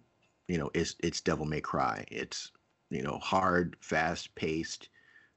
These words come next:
melee, uh, combat, you know,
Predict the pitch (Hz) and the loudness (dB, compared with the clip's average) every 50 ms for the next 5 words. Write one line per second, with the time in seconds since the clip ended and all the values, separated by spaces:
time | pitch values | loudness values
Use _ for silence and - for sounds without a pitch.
0 | _ - 82 85 80 78 80 78 69 73 78 78 80 78 82 - - - - 80 | _ -4 -2 0 0 0 0 0 0 0 0 0 -2 -4 -8 -12 -16 -12 -10 -8
1 | 78 69 67 64 64 60 60 60 - - _ - - 80 76 73 71 64 67 65 | -6 -6 -6 -6 -8 -8 -10 -12 -14 -12 _ -4 0 0 2 2 0 0 0 0
2 | 67 67 - - _ _ - 87 85 73 64 69 62 64 - - | 0 -2 -2 -6 _ _ -8 -6 -4 -4 -4 -4 -6 -8 -8 -10